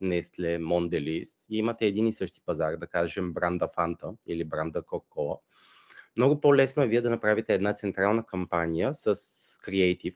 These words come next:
като тук уточнение какво е креатив. Креатива са всички материали, които съпътстват дадена маркетингова кампания.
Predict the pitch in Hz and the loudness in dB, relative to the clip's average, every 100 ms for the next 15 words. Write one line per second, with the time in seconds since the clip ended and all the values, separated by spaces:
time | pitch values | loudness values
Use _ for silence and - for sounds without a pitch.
0 | _ - - 104 - 104 92 95 - 90 | _ -6 -4 -6 -4 -6 -4 -4 -2 0
1 | 92 - - 85 85 85 82 78 107 - | 0 -4 -2 -2 -2 -2 -2 -2 -6 -2
2 | 123 107 - 101 104 - - 110 - - | 2 2 2 -4 -4 -6 -14 -16 -12 -6
3 | 127 - 90 87 80 98 175 _ 110 113 | -4 -2 0 2 2 0 -2 _ -4 -4
4 | - 90 101 - 104 92 90 95 95 92 | -8 -2 -2 0 2 4 4 4 4 4
5 | 92 90 92 87 - 92 87 87 90 87 | 4 4 4 2 0 -4 -2 -2 -2 -2
6 | 82 76 73 | 0 -2 -6